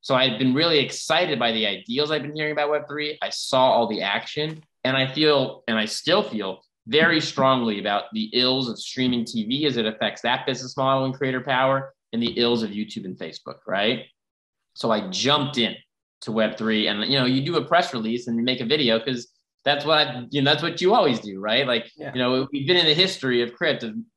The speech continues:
Speaker 1: putting out pre-, press releases on deadline and making videos to accompany them, right? But we should have been more thoughtful about it. I should have paid more attention to the negative sentiment,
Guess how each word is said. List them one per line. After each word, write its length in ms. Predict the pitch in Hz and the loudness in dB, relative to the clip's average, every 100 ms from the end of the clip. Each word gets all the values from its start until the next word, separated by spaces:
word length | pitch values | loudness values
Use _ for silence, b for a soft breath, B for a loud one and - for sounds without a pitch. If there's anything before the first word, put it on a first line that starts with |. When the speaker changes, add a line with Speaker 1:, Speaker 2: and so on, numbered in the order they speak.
| - | -2
Speaker 1:
putting 240 | 143 131 | 2 4
out 160 | 123 - | 2 2
pre-, 220 | 135 127 | 0 0
press 280 | - 131 135 | 0 -2 -2
releases 320 | 123 117 110 | -6 -6 -4
on 180 | 110 101 | -4 0
deadline 440 | 120 110 104 101 | 0 2 2 0
and 100 | 101 | 0
making 340 | 104 - 110 101 | -2 -2 -6 -4
videos 380 | 107 104 98 - | 0 0 -2 -8
to 80 | 95 | -8
accompany 420 | - 104 90 80 | -6 -6 -8 -12
them, 180 | 78 87 | -10 -2
right? 300 | 92 117 - b b b _ | 0 0 -4 b b b _
But 80 | 123 | -2
we 120 | 117 | 0
should 320 | 110 - 160 | -2 -2 0
have 320 | 151 135 117 113 | 0 -2 -6 0
been 140 | 113 | 2
more 180 | 113 107 | 2 2
thoughtful 400 | - 90 - 90 | 0 -2 -4 -8
about 280 | 87 85 87 | -6 -4 -4
it. 100 | - | -6
I 60 | 104 | -6
should 300 | - 143 135 | -4 -2 -2
have 120 | 135 | -2
paid 200 | 123 107 | -2 -2
more 160 | 104 | -2
attention 420 | 98 - 95 - 90 | -4 -8 -10 -10 -14
to 100 | - | -12
the 80 | 90 | -8
negative 360 | 87 87 87 | -6 -6 -10
sentiment, 500 | - 82 82 87 92 | -10 -12 -12 -12 -12